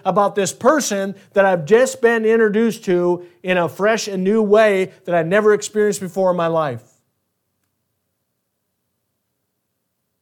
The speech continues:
I wanted to know everything about him, and I wanted to give everything I had to him because of the supernatural work that the Holy Spirit did in my life.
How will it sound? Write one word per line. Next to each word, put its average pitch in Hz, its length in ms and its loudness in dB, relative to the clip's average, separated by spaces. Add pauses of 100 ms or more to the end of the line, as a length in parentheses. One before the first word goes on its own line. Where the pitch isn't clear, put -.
(360)
I 151 40 0
wanted 190 260 4
to 190 60 2
know 190 160 4
everything 226 400 2
about 175 260 -4
him, 113 220 -14 (720)
and 160 100 -2
I 170 40 4
wanted 190 280 2
to 170 60 -2
give 170 180 0
everything 185 500 -2
I 175 120 -6
had 156 300 -12
to 143 140 -18
him 113 280 -20 (880)
because 147 300 -4
of 143 80 -4
the 143 60 -2
supernatural 139 600 -6
work 127 200 -8
that 127 100 -16
the 123 80 -14
Holy 117 240 -10
Spirit 110 360 -16
did 104 160 -18
in 95 80 -20
my 90 120 -20
life. 90 240 -20